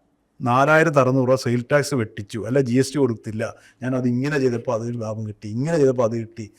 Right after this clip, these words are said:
മറ്റൊരു, "ആ, ഞാൻ ഇത്തവണ ഈ മാസം ഞാൻ", ഇതാണ്, അതെന്തോ വലിയ നേട്ടമായിട്ട്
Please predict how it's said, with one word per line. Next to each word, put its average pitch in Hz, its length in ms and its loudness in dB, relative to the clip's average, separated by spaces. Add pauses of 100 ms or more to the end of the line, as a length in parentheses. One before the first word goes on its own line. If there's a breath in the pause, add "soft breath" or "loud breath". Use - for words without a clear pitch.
(300 soft breath)
മറ്റൊരു, 135 260 -2
"ആ, 220 140 2
ഞാൻ 185 220 6
ഇത്തവണ 196 320 2
ഈ 190 80 2
മാസം 185 240 2
ഞാൻ", 151 260 -2
ഇതാണ്, 202 400 4 (380)
അതെന്തോ 214 480 10
വലിയ 196 320 8
നേട്ടമായിട്ട് 190 920 2